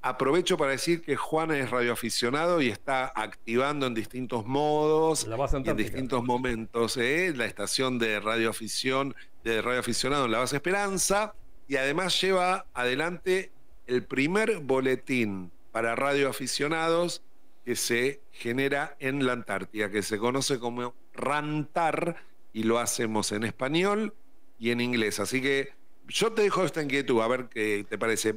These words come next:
Speaker 1: Eh, a
Speaker 2: Entonces, dejas
Speaker 1: futuro
Speaker 2: aquí, dejas aquí este reto de tratar.
Speaker 1: Eh, yo te voy a dejar este reto a, a, a vos
Speaker 2: A todos.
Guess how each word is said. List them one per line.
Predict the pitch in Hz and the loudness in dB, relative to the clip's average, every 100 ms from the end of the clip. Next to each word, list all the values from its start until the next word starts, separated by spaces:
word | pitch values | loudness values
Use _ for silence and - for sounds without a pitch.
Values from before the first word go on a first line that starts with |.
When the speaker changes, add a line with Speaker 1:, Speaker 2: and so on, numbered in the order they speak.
| - | -2
Speaker 1:
Eh, | 107 | -4
a | 107 | 0
Speaker 2:
Entonces, | 151 175 165 | 2 4 4
dejas | 139 190 | 6 6
Speaker 1:
futuro | 220 202 143 101 | 6 6 4 2
Speaker 2:
aquí, | 110 | 0
dejas | 156 180 160 | 0 4 4
aquí | 156 175 | 4 -2
este | 165 147 | 2 2
reto | 151 117 87 87 - - | 2 -2 -8 -12 -12 -12
de | 110 107 | -12 -8
tratar. | 117 113 147 170 165 - | -6 -2 0 0 -4 -4
Speaker 1:
Eh, | 135 160 | 0 2
yo | 190 214 | 2 2
te | 214 | 2
voy | 202 202 | 2 2
a | |
dejar | 190 180 | 2 0
este | 180 | 0
reto | 180 196 190 | 0 2 2
a, | 165 127 113 120 | 2 4 2 2
a, | 113 117 123 110 | 0 0 0 2
a | |
vos | 156 220 214 - - | 4 4 2 -2 -6
Speaker 2:
A | - | -6
todos. | 180 | 2